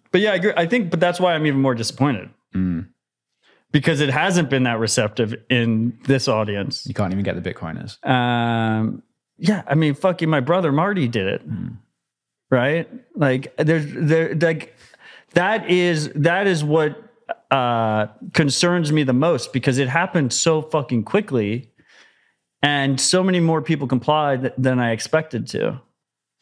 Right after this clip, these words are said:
Speaker 1: But I think the average person will start to realize the dangers. Like, as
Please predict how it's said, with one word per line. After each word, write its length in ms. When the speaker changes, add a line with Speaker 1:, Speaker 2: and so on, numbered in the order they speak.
Speaker 1:
But 120
I 160
think 240
the 160
average 460
person 540
will 100
start 280
to 80
realize 540
the 100
dangers. 480
Like, 140
as 540